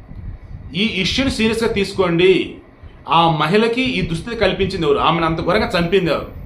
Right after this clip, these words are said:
వాడిని వదలవద్దు, అమ్మ వనిత, అనిత నువ్వు వెళ్ళమ్మా" అని చెప్పేసి అన్నారు. ఇంత పర్ఫెక్ట్గా వారు పరిపాలన చేస్తుంటే, అడ్మినిస్ట్రేషన్ చేస్తూ ఉంటే చూసి తట్టుకోలేక శవం కనపడగానే రాజకీయాలు చేస్తూ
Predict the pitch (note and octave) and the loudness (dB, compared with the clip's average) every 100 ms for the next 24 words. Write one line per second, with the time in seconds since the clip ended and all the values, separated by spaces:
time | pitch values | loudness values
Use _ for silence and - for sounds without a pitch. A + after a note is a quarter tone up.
0 | - - - F3 G#3+ F3+ G3 F#3+ - F#3+ | -16 -16 -2 2 4 6 4 4 4 4
1 | C#3 - - G3 G#3 D#3 - F3+ G3 G3+ | 2 -4 -4 2 2 2 -2 -2 0 0
2 | A#2+ E3+ F#3+ C#3 - E3 E3+ F#3 F#3+ F3+ | 0 0 2 0 0 -2 -2 0 0 0
3 | - - G3 G3+ A3 A3 A3+ G3 - - | -2 -4 0 0 0 -4 -2 -2 -4 -10
4 | - - - - - - - - - B2+ | -16 -16 -18 -20 -20 -18 -18 -16 -10 -6
5 | G#3 A3 - D#3 D#3+ A3 A3+ A3+ G#3 F#3 | -2 -2 0 0 0 -2 0 2 4 4
6 | F3 D#3 E3 G#3 G3 F3 E3+ D3 C#3 F#3+ | 2 0 2 2 2 -2 -2 -2 -2 -2
7 | G3 F#3 E3+ D#3 C#3 D#3+ C3+ A2+ C3+ A3+ | -2 -4 -4 -6 -6 -6 -6 -6 -4 -6
8 | - - - - G#3+ G3 C#3+ A3 A3 G3 | -8 -16 -12 -6 -4 -2 -4 0 2 2
9 | - - D3+ A3 G#3 G3 F3+ D#3+ F3 B2+ | 0 -2 0 2 2 0 0 0 0 0
10 | D#3+ - F#3 D#3+ - E3+ - | -2 -2 -2 0 -2 -2 -4